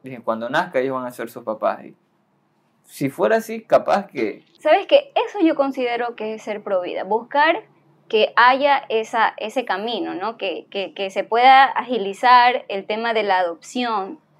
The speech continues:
Speaker 2: Porque es
Speaker 1: Que se lo
Speaker 2: complicado.
Speaker 1: facilite.
Speaker 2: Que se
Speaker 1: Tanto
Speaker 2: facilite.
Speaker 1: dinero que invierten en clínicas abortistas, que se invierta en eso y esos procesos sean más
Speaker 2: Ya, pero
Speaker 1: accesibles
Speaker 2: yo
Speaker 1: o
Speaker 2: hablo del lado
Speaker 1: ligeros.
Speaker 2: de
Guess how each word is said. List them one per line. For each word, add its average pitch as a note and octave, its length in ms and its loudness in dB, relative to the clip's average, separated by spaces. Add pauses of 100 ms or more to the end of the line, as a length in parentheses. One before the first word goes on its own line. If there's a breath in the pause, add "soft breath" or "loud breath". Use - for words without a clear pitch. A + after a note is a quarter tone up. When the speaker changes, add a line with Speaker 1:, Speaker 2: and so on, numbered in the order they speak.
(600 soft breath)
Speaker 2:
Porque A#3+ 240 4
es - 60 4
Speaker 1:
Que - 40 2
se F4 60 6
lo E4+ 100 8
Speaker 2:
complicado. C#4 320 8
Speaker 1:
facilite. A3+ 460 2
Speaker 2:
Que A#3 120 0
se A#3 140 -2
Speaker 1:
Tanto A3+ 240 -2
Speaker 2:
facilite. A3+ 340 2
Speaker 1:
dinero E3+ 400 -2
que C#3 120 -8
invierten D3 540 -4
en A2 180 -8
clínicas D3 480 -8
abortistas, C3 560 -4
que B2 140 -10
se B2 120 -16
invierta E3+ 400 -4
en D#3+ 140 -6
eso G3 380 -8
y C3+ 120 -8
esos F#3 160 -14
procesos E3 400 -14
sean F3 220 -14
más F3 280 -10 (760)
Speaker 2:
Ya, - 40 2
pero B3+ 140 4
Speaker 1:
accesibles C4+ 360 4
Speaker 2:
yo D#4 60 8
Speaker 1:
o E4 40 10
Speaker 2:
hablo F4+ 200 4
del C4+ 160 8
lado D#4 220 8
Speaker 1:
ligeros. D4+ 40 8
Speaker 2:
de C#4+ 80 8